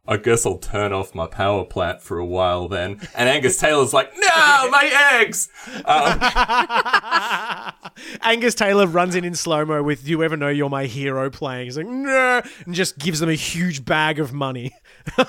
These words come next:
Speaker 1: Because ideally what would happen there is the coal power plant goes, "I guess I'll just, like, not run a couple of these spare coal powers. I guess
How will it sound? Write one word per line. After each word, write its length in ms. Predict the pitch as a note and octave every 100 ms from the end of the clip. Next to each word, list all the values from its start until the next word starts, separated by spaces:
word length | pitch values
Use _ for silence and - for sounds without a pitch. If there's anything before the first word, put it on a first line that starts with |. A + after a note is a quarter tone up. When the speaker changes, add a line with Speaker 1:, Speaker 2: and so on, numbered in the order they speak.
| A#3
Speaker 1:
Because 300 | A3 A#3 G#3
ideally 460 | G#3 G#3 B3 D#4
what 200 | G3+ G#3
would 120 | G3+ G3
happen 340 | F#3 F#3+ G3+
there 160 | C3+ B2
is 100 | C3
the 100 | D#3+
coal 240 | E3 A3
power 240 | F3 F#3
plant 260 | E3+ E3 C#3
goes, 240 | B2+ B2 - - -
"I 80 | C3+
guess 280 | D#3 F#3
I'll 140 | A3+ A#3
just, 260 | G#3+ G3
like, 300 | F3+ C3+ B2 - - _ _ _ _ _ _ _ -
not 480 | A#2+ A#2+ B2 B2+
run 400 | B2+ A2+ A#2+ A#2+
a 160 | B2+ A#2
couple 300 | - A#2+ A#2+
of 100 | G#2
these 220 | G#2+ G2+
spare 280 | - - G#2
coal 320 | A2+ E4+ F4
powers. 500 | B3+ C#3 F#2+ F2 - -
I 100 | C#3+
guess 280 | D3 E3+